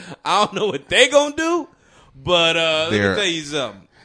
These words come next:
Speaker 1: I'm done.
Speaker 2: there is,
Speaker 1: I will not be back."
Speaker 2: there, there is, of course, a picture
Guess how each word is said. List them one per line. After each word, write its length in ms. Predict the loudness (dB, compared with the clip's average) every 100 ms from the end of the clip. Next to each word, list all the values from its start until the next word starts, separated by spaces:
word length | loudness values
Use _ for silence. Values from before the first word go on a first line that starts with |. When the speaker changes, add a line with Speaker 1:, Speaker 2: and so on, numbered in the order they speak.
| _ -2
Speaker 1:
I'm 300 | -2 -2 -4
done. 340 | -4 -6 -12 -16
Speaker 2:
there 360 | -4 -2 -2 -4
is, 400 | -4 -2 -2 0
Speaker 1:
I 260 | 0 0
will 200 | -2 -8
not 280 | -6 -6 -4
be 120 | -8
back." 240 | -8 -12 -12
Speaker 2:
there, 280 | -2 -2 -2
there 300 | -4 -2 -2
is, 480 | -2 -4 -2 -4 -6
of 180 | -8 -10
course, 600 | -6 -4 -2 -4 -8 -16 -10
a 640 | -8 -6 -6 -6 -8 -10 -14 _ _ _ _ _ _ -6
picture 460 | -6 -4 -6 -6